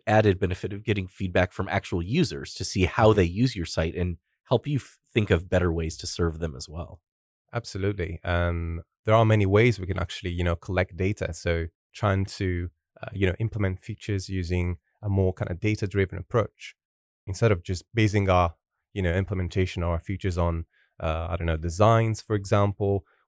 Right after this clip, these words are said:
Speaker 2: we start to collect data from the actual users, see, and trying to understand, you know, how real users are using, uh, our platform, are using our website. Uh, and so from there, we can, uh, you know, iteratively improve, uh, the user experience.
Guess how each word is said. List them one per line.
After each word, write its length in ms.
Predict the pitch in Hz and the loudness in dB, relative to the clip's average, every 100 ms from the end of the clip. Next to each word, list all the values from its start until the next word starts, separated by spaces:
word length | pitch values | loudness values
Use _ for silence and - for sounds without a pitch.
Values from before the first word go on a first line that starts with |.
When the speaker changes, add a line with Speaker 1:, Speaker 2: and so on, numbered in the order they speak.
| - | -12
Speaker 2:
we 60 | 98 - | -12 -6
start 280 | - 113 117 - | 0 2 2 -2
to 60 | 110 - | -6 -2
collect 340 | 98 98 92 _ - 101 | 0 2 0 _ -2 0
data 300 | 101 - 85 87 - - | 0 -2 -4 -4 -8 -4
from 120 | 98 90 | -2 0
the 80 | 87 | 0
actual 260 | 90 - 90 87 113 | -2 -4 -6 -2 -4
users, 300 | 104 - - - _ _ - | -4 -10 -14 -20 _ _ -10
see, 360 | - 98 95 90 _ _ | -4 -2 -2 -6 _ _
and 80 | - 104 | -8 0
trying 180 | 127 123 | 4 4
to 60 | |
understand, 280 | 107 95 110 98 | 4 2 2 2
you 40 | 87 | 2
know, 100 | 80 - | 0 -4
how 140 | 175 151 107 | -4 -2 0
real 140 | 98 92 98 | -2 0 -2
users 160 | 87 90 | -2 -2
are 100 | 87 92 | -2 -4
using, 220 | 90 85 85 _ _ _ - | -4 -6 -8 _ _ _ -6
uh, 200 | 85 85 - | -4 -2 -2
our 100 | 82 - | -4 -4
platform, 360 | 185 - 98 85 | -6 -6 -10 -6
are 100 | 85 | -6
using 140 | 92 85 | -4 -2
our 80 | 92 | -4
website. 380 | 135 - - 113 _ _ _ _ _ - | -6 -10 -16 -18 _ _ _ _ _ -6
Uh, 140 | 85 95 | -4 -2
and 100 | 101 | 0
so 60 | 107 98 | 0 2
from 120 | 98 92 | 0 2
there, 160 | 131 113 101 | 2 2 -2
we 40 | - | -2
can, 120 | 104 104 104 | -2 0 0
uh, 120 | 104 104 _ _ _ | -2 -6 _ _ _
you 60 | 113 | -4
know, 100 | 107 - | -4 -4
iteratively 800 | 131 131 123 - 113 113 113 110 - 107 | -4 -2 -4 -4 -4 -2 -2 -2 -2 -4
improve, 420 | 101 - 170 101 _ _ _ - | -2 -2 -2 -4 _ _ _ -10
uh, 120 | 90 90 | -8 -4
the 60 | 104 139 | 2 2
user 140 | 139 101 | 2 -6
experience. 560 | - - - 98 - | -8 -10 -10 -12 -20